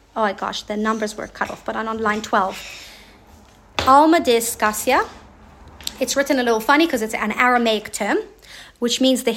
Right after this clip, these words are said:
hidden world. Alma means world. Is-, de iskasia means hidden. The concealed world. Alma de iskalia means the revealed world,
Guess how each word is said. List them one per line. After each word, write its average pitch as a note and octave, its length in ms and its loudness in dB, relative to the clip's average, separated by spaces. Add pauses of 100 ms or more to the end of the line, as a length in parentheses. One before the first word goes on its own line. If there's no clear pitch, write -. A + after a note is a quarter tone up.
hidden C#4+ 300 6
world. A#3 420 2
Alma A#3+ 280 2
means G3 300 -6
world. C#4+ 440 6 (320)
Is-, A3+ 160 -6
de A3 500 -4
iskasia A#3 420 0
means G3+ 220 -4 (120)
hidden. A3+ 420 -2 (240)
The A#3 80 -6
concealed C4 720 2
world. G3+ 460 0 (840)
Alma A#3+ 280 4
de A3+ 140 2
iskalia C4 880 4
means A#3 460 -6
the A3 160 -4
revealed A3 520 -2
world, - 340 -10